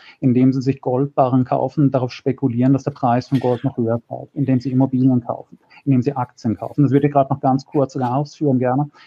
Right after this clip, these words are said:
Der andere Punkt ist, dass gleichzeitig die Massenkaufkraft überhaupt nicht gestiegen und sogar gesunken ist. Wir hatten in der Massenkaufkraft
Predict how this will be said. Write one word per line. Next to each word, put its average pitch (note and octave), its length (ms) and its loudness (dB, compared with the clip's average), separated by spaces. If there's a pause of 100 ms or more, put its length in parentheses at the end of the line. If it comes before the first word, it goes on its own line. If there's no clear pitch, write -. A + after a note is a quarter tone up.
(240)
Der B2+ 140 2
andere D3+ 300 2
Punkt C#3 380 -2
ist, D3 200 -6 (600)
dass C3+ 260 0
gleichzeitig B2+ 800 0
die C3+ 80 0
Massenkaufkraft C3 920 0
überhaupt D3 460 0
nicht C#3+ 180 0
gestiegen C#3 460 -2
und B2+ 100 2
sogar B2+ 200 -2
gesunken C3 540 2
ist. - 200 -12
Wir C3 80 -2
hatten C#3 200 2
in C3 80 2
der B2+ 120 0
Massenkaufkraft C3+ 920 -2